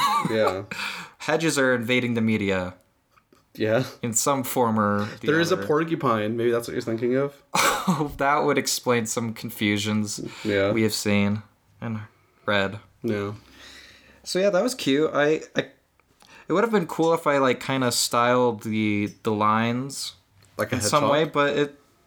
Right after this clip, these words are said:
Speaker 1: it looks like there's kind of some, uh, I don't know. It's, it's all, it's all centered. You know, the lines are centered, and some are long, some are skinny, like, at being adorable. That's just one s-, line.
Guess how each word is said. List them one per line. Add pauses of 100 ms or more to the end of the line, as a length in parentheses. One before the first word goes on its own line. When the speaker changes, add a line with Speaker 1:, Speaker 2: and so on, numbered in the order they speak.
(420)
Speaker 1:
it
looks
like
there's
kind
of
some, (340)
uh, (1000)
I
don't
know.
It's, (300)
it's
all,
it's
all
centered. (160)
You
know,
the
lines
are
centered,
and
some
are
long,
some
are
skinny,
like, (140)
at
being
adorable.
That's
just
one
s-, (480)
line.